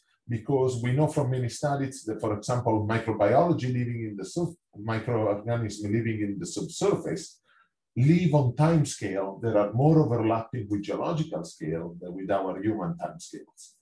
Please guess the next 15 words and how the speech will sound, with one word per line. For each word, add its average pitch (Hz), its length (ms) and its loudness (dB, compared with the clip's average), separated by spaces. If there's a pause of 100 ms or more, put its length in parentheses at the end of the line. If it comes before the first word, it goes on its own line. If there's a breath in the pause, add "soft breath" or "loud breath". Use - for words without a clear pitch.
(260)
There 117 120 4
are - 160 4
calculations 151 1200 2
that 104 160 -2
show 120 480 -2
that 92 180 -6
microbes 127 540 -4
may 104 200 -4
divide 104 540 -2
every 95 300 -4
one 107 260 -2
thousand 110 440 -2
or - 220 -4
ten 117 260 -4
to, 107 200 -6